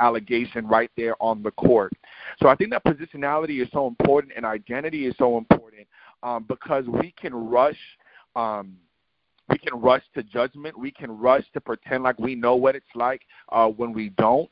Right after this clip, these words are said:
Um, and, um, and I think that there is something, um, sacred about our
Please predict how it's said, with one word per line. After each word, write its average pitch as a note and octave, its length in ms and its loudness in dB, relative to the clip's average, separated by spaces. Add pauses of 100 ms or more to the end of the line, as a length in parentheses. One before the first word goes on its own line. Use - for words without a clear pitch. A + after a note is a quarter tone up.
(380)
Um, A#2+ 280 6
and, B2 240 -2 (100)
um, A#2 220 0 (120)
and C3 240 4
I C3 140 6
think D#3 240 -2
that C3+ 160 -2
there C#3+ 240 6
is C3 80 2 (160)
something, D3 580 -2 (400)
um, G2+ 360 -4 (240)
sacred D#3+ 500 4
about C#3 360 -4
our C#3 200 -2